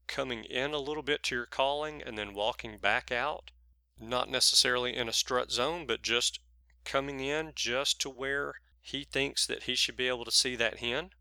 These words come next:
or that that hen should be able to see him and come to him.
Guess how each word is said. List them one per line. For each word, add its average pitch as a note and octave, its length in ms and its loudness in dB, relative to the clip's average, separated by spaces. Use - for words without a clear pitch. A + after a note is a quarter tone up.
or A#2+ 220 -6
that A2+ 160 -10
that A2+ 220 0
hen A#2+ 220 -2
should A2+ 200 -2
be B2 80 0
able A#2 200 -2
to A2 60 -4
see A2+ 280 6
him A#2+ 340 0
and G#2+ 160 -12
come A2 220 -2
to G2+ 160 0
him. A#2+ 260 -2